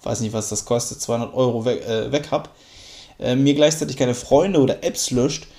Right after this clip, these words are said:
oder dass sie sonst was anstellt, was sie nicht soll, hab ich dann auch erstmal ein echtes Xbox-Profil erstellt. Also, äh, was sag ich da? Es ist eigentlich ein Microsoft-Konto. Ja, also damit alles reibungslos funktioniert, erstellt man auf der Xbox ein echtes Konto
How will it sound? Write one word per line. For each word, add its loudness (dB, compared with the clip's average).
oder 2
dass 2
sie -4
sonst 2
was -6
anstellt, -2
was -6
sie -4
nicht -2
soll, 0
hab -2
ich -10
dann 0
auch -2
erstmal -2
ein -6
echtes -4
Xbox-Profil -4
erstellt. -6
Also, -2
äh, -2
was -6
sag 2
ich -2
da? 0
Es -4
ist -6
eigentlich 0
ein -2
Microsoft-Konto. -4
Ja, 0
also 0
damit 2
alles 0
reibungslos 2
funktioniert, 0
erstellt 2
man 0
auf 0
der -4
Xbox -6
ein -10
echtes -2
Konto -2